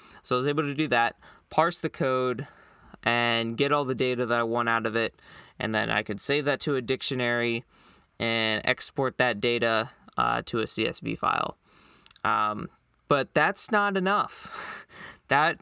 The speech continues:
that's, again, too easy. That's, that's not hardcore nerdy enough. So what I did was I gave you the option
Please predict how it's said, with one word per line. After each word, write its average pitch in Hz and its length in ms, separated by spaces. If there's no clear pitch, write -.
that's, 165 480
again, 170 480
too 156 260
easy. 139 320
That's, - 380
that's 151 340
not 143 720
hardcore 165 840
nerdy 147 440
enough. 110 520
So 156 760
what 139 120
I 127 140
did 127 560
was 127 220
I 131 80
gave 143 380
you 147 160
the 127 160
option 127 640